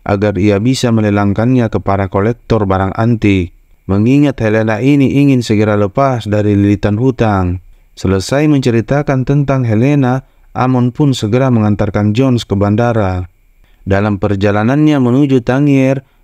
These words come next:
Jones seketika teringat dengan kejadian saat Basil akan menghancurkan antik Gitera. Sambil ketakutan, ia berhasil memperingati Jones kalau artefak itu sangatlah berbahaya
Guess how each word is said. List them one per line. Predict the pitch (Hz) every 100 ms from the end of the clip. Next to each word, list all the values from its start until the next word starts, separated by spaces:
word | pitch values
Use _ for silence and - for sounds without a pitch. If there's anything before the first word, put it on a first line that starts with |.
| _
Jones | 107 139 143 -
seketika | - 110 101 101 151 139 127
teringat | 117 117 135 143 123
dengan | 113 110 107
kejadian | 101 110 117 147 120
saat | 110 101 101
Basil | 104 123 139 127 -
akan | 131 - 123 110
menghancurkan | 104 107 135 135 123 -
antik | 127 123 110
Gitera. | 107 104 127 120 104 95 - - - _ - - -
Sambil | - 104 104 107 101
ketakutan, | 101 107 110 - 160 - 123 139 - _
ia | - 127 143
berhasil | 120 107 101 135 143 139
memperingati | 117 107 101 107 104 107 131 135 117 101
Jones | 131 135 117 104
kalau | - 101 101 98
artefak | 104 98 107 101 101 -
itu | 143 - 113 127 - _ _
sangatlah | - 104 104 123 135 131
berbahaya | 113 104 104 113 131 127 110 101 95